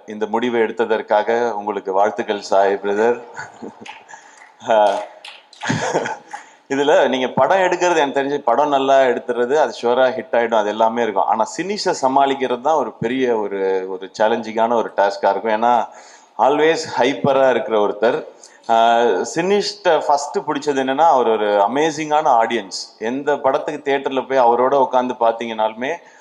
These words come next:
"ஊ, ஆ, ஊ," இப்படிதான் படமே பாப்பாப்ல. இவன் யாரா நம்ம பக்கத்துல உட்காந்து கராத்தே பழகுறான், அந்த மாதிரி இருக்கும் அது. So அவ்வளோ ஒரு எனர்ஜி, "சூப்பரா இருந்துச்சு, இதுல படம் நல்லா இருந்துச்சு,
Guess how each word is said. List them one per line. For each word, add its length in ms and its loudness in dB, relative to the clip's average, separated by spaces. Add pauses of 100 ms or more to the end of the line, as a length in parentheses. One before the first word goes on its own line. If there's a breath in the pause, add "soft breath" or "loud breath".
(140)
"ஊ, 400 6 (520)
ஆ, 60 4 (800)
ஊ," 80 6 (580)
இப்படிதான் 480 0
படமே 420 2
பாப்பாப்ல. 640 2 (480 loud breath)
இவன் 200 2
யாரா 320 4
நம்ம 320 2
பக்கத்துல 400 2
உட்காந்து 180 2
கராத்தே 400 2
பழகுறான், 480 2
அந்த 160 0
மாதிரி 240 0
இருக்கும் 260 0
அது. 440 0 (300 loud breath)
So 180 0
அவ்வளோ 240 4
ஒரு 320 4
எனர்ஜி, 320 0 (520)
"சூப்பரா 340 0
இருந்துச்சு, 640 0
இதுல 360 -2
படம் 200 0
நல்லா 380 0
இருந்துச்சு, 340 -2